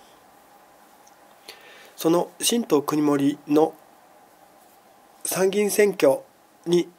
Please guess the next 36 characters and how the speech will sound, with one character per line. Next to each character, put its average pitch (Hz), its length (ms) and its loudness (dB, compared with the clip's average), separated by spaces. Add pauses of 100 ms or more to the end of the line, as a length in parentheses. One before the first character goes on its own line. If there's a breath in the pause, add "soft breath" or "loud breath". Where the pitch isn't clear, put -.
(880 soft breath)
出 165 160 4
る 202 80 6
に 160 100 2
あ 131 80 2
た 135 120 -2
っ 139 80 -4
て 131 180 -2
の 117 240 -4 (640)
キ - 100 -6
ャ 165 60 -2
ッ 165 60 -20
チ - 160 -8
フ - 100 -10
レ 202 140 6
ー - 40 0
ズ 131 120 -8
が 135 240 -2 (500)
こ - 160 -8
れ。 127 160 -8 (2750 loud breath)
政 147 300 0
府 131 80 -6
の 120 140 -4
赤 117 220 -6
字 123 100 -8
が 131 120 -6
国 135 260 -6
民 127 140 -4
の 123 100 -8
黒 127 200 -8
字 139 140 -12
と。 127 140 0 (4000 loud breath)
安 220 160 0
藤 156 180 -2
寛 175 140 -2
さ 127 280 -4
ん 110 140 -16